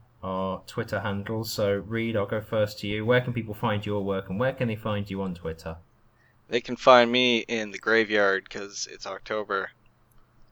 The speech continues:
Speaker 1: Oh, of course, yeah.
Speaker 2: And they can find me at Reed McCarter, R E I D,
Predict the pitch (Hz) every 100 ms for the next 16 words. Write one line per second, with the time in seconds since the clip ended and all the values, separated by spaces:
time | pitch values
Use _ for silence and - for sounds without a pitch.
0 | - 104 101 95 - 98 87 - 87 78
1 | - - _ 127 160 127 113 123 139 -
2 | - - - - 113 117 107 113 107 104
3 | 101 - 104 101 - _ - 104 98 -
4 | 107 110 95 92 - _ _ - 101 98
5 | 95 95 98 95 92 92